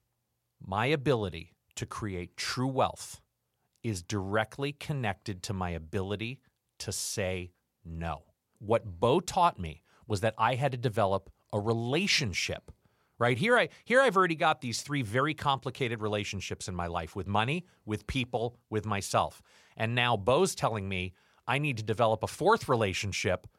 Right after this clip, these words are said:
with this word no. And man, was that counterintuitive to me. It, it went against everything I felt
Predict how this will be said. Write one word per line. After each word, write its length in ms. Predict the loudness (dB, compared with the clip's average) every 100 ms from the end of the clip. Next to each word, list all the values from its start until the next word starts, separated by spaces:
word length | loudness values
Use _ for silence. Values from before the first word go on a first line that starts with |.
| _ _
with 160 | -4 -2
this 200 | -2 0
word 380 | 2 2 2 -4 _ _ -12
no. 500 | -6 0 0 -2 -10 _ _ _ _ _ _ _ _ -10
And 180 | -6 -4
man, 380 | 0 0 0
was 140 | 0 0
that 240 | 2 0
counterintuitive 840 | 0 -2 0 -2 -2 -2 -2 -2 -4
to 100 | -6
me. 280 | -4 -6 -6
It, 140 | -8
it 160 | -6 -6
went 180 | -2 -2
against 320 | -2 -4 0
everything 460 | 2 2 0 -4 -2
I 80 | -4
felt 480 | 0 2 2 0